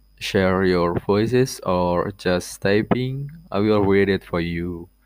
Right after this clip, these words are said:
I will, uh, speak for you on behalf you on, yeah, I don't know how to say it. Yeah, I can, uh, here helping you on behalf of you.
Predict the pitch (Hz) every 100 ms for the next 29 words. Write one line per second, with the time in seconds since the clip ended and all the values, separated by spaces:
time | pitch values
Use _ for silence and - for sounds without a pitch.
0 | - - - - 101 104 101 95 - -
1 | 90 95 - - 113 - - - - -
2 | 90 92 104 98 - _ 98 95 90 92
3 | 107 101 98 - 98 101 87 85 - 90
4 | 92 95 104 90 85 - 101 110 101 92
5 | - - 87 82 - _ _ - 90 85
6 | - - 101 110 107 107 - - - -
7 | 92 87 87 87 - - 113 107 92 98
8 | 90 - 95 95 92 95 87 82 - _
9 | _ 87 92 92 87 - 98 - - 98
10 | - 98 95 82